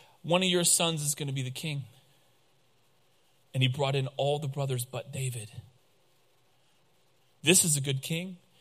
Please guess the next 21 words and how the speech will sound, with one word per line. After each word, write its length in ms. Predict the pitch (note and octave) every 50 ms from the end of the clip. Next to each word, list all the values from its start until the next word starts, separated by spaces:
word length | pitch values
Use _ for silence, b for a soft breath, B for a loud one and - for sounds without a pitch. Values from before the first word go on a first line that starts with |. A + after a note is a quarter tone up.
| b b b b b b
This 300 | - G#2+ B2 D3+ F3 -
is 120 | F#3+ D#3+ C#3+
a 60 | C#3
good 240 | C3 - C3 B2 B2
king. 340 | - - D3 C#3+ D3+ E3 D#3+ b b b b b b b - G2+
This 220 | G#2+ C3+ D3+ - -
is 140 | D3+ C#3
a 60 | C#3 B2+
good 240 | B2+ C3+ B2 B2
king. 380 | - - B2+ B2+ C3 C#3 C3+ - _ b b b b b b b - - _ -
This 240 | D3 D3+ - -
is 120 | D#3+ C#3+ C#3
a 40 | B2+
good 260 | A#2 - B2 A2 -
king. 480 | - - B2 A#2 A2+ B2 C3 C3+ B2+ B2 - -
Samuel 320 | - - - C3+ B2 B2+ B2+
says, 200 | - B2 A#2 B2
"No, 140 | B2+ C3
there's 180 | C3+ B2+ A#2+ B2+
one 140 | C3+ C3 C#3
more. 380 | C3+ C3+ C3+ B2 A#2+ A#2+ A#2+